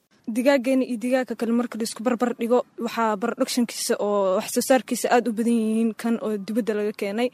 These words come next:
Marka annaga saasaa u dooranay inaan dibadda ka keenno, production-keenu bato, ee, muxuu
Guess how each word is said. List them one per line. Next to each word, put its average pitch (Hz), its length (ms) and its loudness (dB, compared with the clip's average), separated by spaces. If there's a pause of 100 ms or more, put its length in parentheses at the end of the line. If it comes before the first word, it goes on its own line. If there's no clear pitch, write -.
(420)
Marka 233 320 2
annaga 240 220 4
saasaa 240 340 2
u 226 40 0
dooranay 220 560 4
inaan 233 220 2
dibadda 226 320 2
ka 240 120 0
keenno, 233 340 2
production-keenu 226 800 0
bato, 220 420 0
ee, 220 240 -2
muxuu 208 220 -4